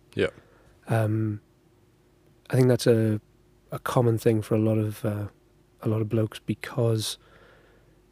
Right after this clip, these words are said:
Speaker 2: there's that idea of, "Oh, I can present certain things,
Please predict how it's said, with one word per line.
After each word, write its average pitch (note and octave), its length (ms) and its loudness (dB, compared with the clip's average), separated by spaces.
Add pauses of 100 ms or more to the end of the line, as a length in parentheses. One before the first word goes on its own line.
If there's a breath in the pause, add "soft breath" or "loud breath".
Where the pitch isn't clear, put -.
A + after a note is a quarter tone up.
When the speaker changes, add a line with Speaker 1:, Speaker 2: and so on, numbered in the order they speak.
(140)
Speaker 2:
there's A2+ 180 2
that A#2 160 2
idea A#2 400 2
of, A2 240 -4 (1200 soft breath)
"Oh, A#2+ 100 2
I A2 140 -2
can A2 340 2 (360)
present C3 360 4
certain C#3 320 4
things, C3+ 460 2